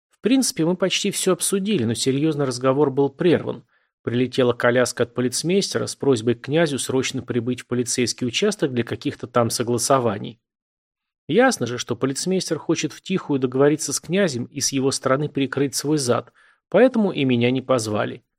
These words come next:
Но трое полицейских в качестве охраны — это было почетно и серьезно. Я, конечно, спросив разрешения, приколол князю на лацкан пиджака жучка и отправил Макара и Федора в качестве охраны.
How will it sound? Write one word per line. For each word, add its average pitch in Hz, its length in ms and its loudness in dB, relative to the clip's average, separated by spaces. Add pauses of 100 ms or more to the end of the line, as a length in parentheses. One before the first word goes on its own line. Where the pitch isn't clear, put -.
(440)
Но 127 160 2
трое 123 300 2
полицейских 123 680 -2
в - 60 -18
качестве 123 440 2
охраны — 214 400 2
это 160 140 -6
было 123 180 0
почетно 120 560 -2
и 117 40 -2
серьезно. 117 640 -4 (760)
Я, 208 100 4
конечно, 220 380 0
спросив - 460 0
разрешения, 160 600 0
приколол 135 460 2
князю 131 400 -2
на 135 100 2
лацкан 135 400 0
пиджака 127 460 0
жучка 123 500 -4
и 175 40 -2
отправил 190 440 2
Макара 143 400 2
и 120 40 2
Федора 170 340 0
в - 80 -14
качестве - 440 2
охраны. 123 520 -2